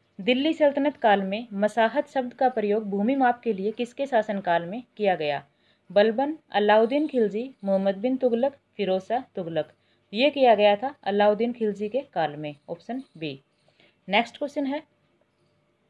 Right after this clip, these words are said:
निम्नलिखित वायसरायों में से किसने भारतीय जनमत को संतुष्ट करने के लिए बंगाल विभाजन को रद्द किया? लॉर्ड कर्जन, लॉर्ड चेम्सफोर्ड, लॉर्ड मिंटो, लॉर्ड हॉर्डिंग। तो ये जो है बंगाल विभाजन को रद्द किया था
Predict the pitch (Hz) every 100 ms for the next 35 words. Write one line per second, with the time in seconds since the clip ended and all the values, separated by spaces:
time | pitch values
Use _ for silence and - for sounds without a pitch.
0 | _ _ _ 214 247 285 294 302 330 247
1 | 247 294 302 262 262 247 202 208 220 262
2 | - 254 - 311 262 220 202 277 269 269
3 | 285 277 254 247 233 240 277 - 247 233
4 | 233 220 180 180 262 - 202 202 220 247
5 | 233 196 175 175 196 277 _ 190 202 233
6 | 180 151 143 _ _ _ _ - 214 247
7 | - _ - 220 214 269 339 _ 196 220
8 | 208 220 233 294 - 240 226 247 - 190
9 | 202 202 196 196 202 269 294 - 190 214
10 | 240 214 185 165 156 147 _ _ _ _
11 | _ 208 208 262 262 285 247 277 214 220
12 | 254 262 226 208 202 233 233 214 208 -
13 | 190 180 226